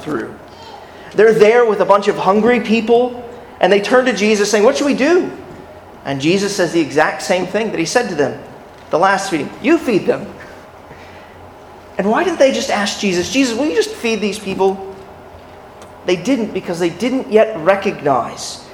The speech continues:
who he truly was, the Lord of creation. Jesus asks them in Matthew chapter fifteen, verse thirty-four, "How many loaves do you have?"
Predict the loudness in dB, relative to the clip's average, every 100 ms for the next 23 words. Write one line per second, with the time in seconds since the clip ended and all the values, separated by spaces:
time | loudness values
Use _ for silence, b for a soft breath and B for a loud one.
0 | -20 -6 0 0 0 -2 0 0 2 2
1 | 0 -4 -14 -16 -18 -20 B B -6 -2
2 | 0 2 4 2 -2 -10 -18 -12 -12 -6
3 | 0 0 0 -4 -12 -16 -20 -20 -20 -20
4 | -20 B B B -2 0 2 2 0 -10
5 | -14 -4 0 0 -2 -6 -2 -2 0 0
6 | 0 -2 -2 0 -2 -2 -2 -2 -2 0
7 | -2 -8 -14 -10 -2 -2 -2 -4 0 0
8 | 0 0 2 4 2 -4 -12 -18 -20 -20
9 | -6 0 2 2 2 4 4 4 -2 -8
10 | -4 -4 -4 -6 -6